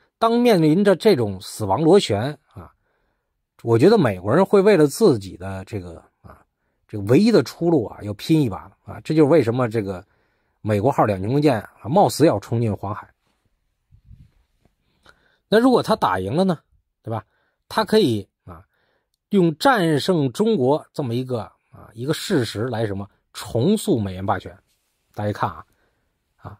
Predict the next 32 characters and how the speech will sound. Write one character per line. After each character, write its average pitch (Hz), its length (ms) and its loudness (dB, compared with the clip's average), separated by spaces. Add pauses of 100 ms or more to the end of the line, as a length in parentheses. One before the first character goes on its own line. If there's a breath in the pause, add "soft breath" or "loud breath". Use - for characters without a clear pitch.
(120)
那 185 140 0 (120)
逼 233 220 0
世 220 240 0
界 165 160 4
重 156 260 -2
新 170 220 2
接 160 140 4
受 135 100 0
美 95 140 -4
元， 80 120 -18 (220)
对 131 60 -8
吧？ 147 120 0 (540)
但 240 180 2
如 233 200 4
果 254 120 2
打 95 360 -4
不 214 200 -2
赢 110 320 -2 (200)
啊， 95 260 -16
那 131 160 -2
就 113 160 -4
是 95 140 -10
他 - 180 -8
的 107 100 -4
霸 107 320 -2
权 98 260 -8
的 104 160 -4
彻 117 360 -6
底 85 200 -14
瓦 87 180 -14
解 87 180 -16 (240)
啊， 87 180 -20